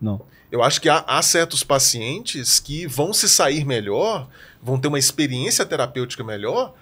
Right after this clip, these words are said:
Speaker 2: numa abordagem comportamental cognitivo-comportamental.
Speaker 1: Em geral, o que que determina, tipo,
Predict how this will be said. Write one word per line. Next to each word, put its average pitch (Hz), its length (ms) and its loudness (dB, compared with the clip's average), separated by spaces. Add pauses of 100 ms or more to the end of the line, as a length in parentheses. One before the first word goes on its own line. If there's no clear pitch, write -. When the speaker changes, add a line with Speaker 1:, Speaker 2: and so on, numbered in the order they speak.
(260)
Speaker 2:
numa 165 180 0
abordagem 175 420 0
comportamental 139 640 -4
cognitivo-comportamental. 226 760 -2
Speaker 1:
Em - 20 6
geral, 175 200 8
o 180 40 2
que 190 140 2
que 107 720 4
determina, 113 600 4
tipo, 92 640 -10